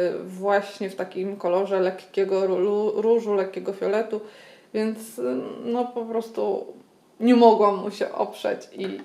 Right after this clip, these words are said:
i chętnie go sobie przetestuję. No i na końcu dwa ostatnie kosmetyki, bo jak żeby inaczej, coś do ust. Dwie szminki, których jeszcze nie miałam. Alverde Diamond Kiss.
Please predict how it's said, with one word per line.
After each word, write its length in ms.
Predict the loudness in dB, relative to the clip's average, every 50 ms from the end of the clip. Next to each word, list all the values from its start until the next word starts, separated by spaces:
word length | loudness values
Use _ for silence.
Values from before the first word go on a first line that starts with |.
| -12
i 360 | -10 -8 -8 -8 -8 -10 -12
chętnie 420 | 0 2 2 2 2 0 -2 -4 -2
go 80 | -4
sobie 240 | -2 -2 0 0 0
przetestuję. 600 | 0 -2 -6 -6 -6 -8 -6 -4 0 2 2 2 2 -2 -12 -18 -20 -20 -20 -14 -4
No 100 | 0 0
i 120 | 2 2
na 120 | 2 2 2
końcu 600 | 4 4 4 4 4 2 4 4 4 4 4 0 -8 -18 -20 _ _
dwa 380 | -10 -6 -4 6 8 8 8 8
ostatnie 420 | 6 4 4 4 4 4 0 0
kosmetyki, 640 | 0 -2 -2 0 -4 -4 -4 -8 -8 -6 -6 -6 -6 -8 -14 -14
bo 160 | -8 0 2 4
jak 200 | 4 4 2 0
żeby 240 | -4 0 0 0
inaczej, 440 | 2 4 4 2 4 6 4 4 4 2 0
coś 300 | 4 4 4 4 4 0
do 140 | 0 0 0
ust. 680 | 2 0 -2 0 2 2 2 0 -2 -10 -16 -20 -20 _ _ _ _ _ _ _ _ _ _ _ _ _ _ -10 -10
Dwie 300 | -6 -4 4 4 4 4
szminki, 420 | 6 4 4 4 4 2 -2 -4 _ _
których 680 | -20 -4 0 4 6 8 6 6 4 2 -8 -12 -6
jeszcze 600 | 2 4 6 6 4 2 -4 -12 -2 2 2 4
nie 160 | 4 4 4 4
miałam. 720 | 4 4 4 4 4 2 0 0 0 -2 -2 -2 -4 -8 -14 -20 -20 -20 -20 -20 -20 -20 -20 -20 _ _ -20 _ _
Alverde 1120 | 8 10 10 10 8 8 8 10 10 10 8 6 2 8 8 10 10 12 10 10 8 6 2
Diamond 540 | 0 2 4 6 6 4 4 0 -2 -4 -6
Kiss. 440 | -4 -2 -2 -2 -2 -4 -8 -14 -16